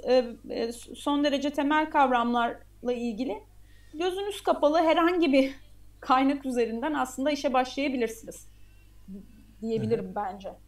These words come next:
Speaker 2: Evet, ya bir de yeni bir kavram. Daha önce karşılaşmadığımızı düşünüyorum.
Speaker 1: Hı hı.
Speaker 2: Yani kategori kuramı gözünden çok doğal bir şey.
Speaker 1: Hı hı.
Speaker 2: Çünkü, ama öncesinde insanın aklında hep eşitlik var.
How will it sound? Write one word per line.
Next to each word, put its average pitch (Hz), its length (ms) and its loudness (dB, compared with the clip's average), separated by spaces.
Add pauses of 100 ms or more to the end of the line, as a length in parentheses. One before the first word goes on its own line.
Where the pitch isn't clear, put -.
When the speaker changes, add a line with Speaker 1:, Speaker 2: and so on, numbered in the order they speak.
(140)
Speaker 2:
Evet, 120 260 -10
ya 120 120 -8
bir 165 100 -8
de 190 60 -6
yeni 160 360 -6
bir 175 180 -6
kavram. 120 400 -6
Daha 139 240 -6
önce 143 180 -6
karşılaşmadığımızı 135 1800 -10
düşünüyorum. 123 420 -12 (500)
Speaker 1:
Hı 262 80 2
hı. 220 200 -2
Speaker 2:
Yani 127 160 -8
kategori 156 500 -4
kuramı 151 280 -4
gözünden 151 420 -6
çok 170 240 -10
doğal 127 280 -4
bir 107 60 -12
şey. 202 180 -12 (640)
Speaker 1:
Hı 233 60 -4
hı. 202 340 -8
Speaker 2:
Çünkü, - 60 -18 (240)
ama 160 200 -8
öncesinde 165 560 -6
insanın 175 320 -8
aklında 170 280 -6
hep 202 140 -8
eşitlik 185 460 -8
var. 110 200 -10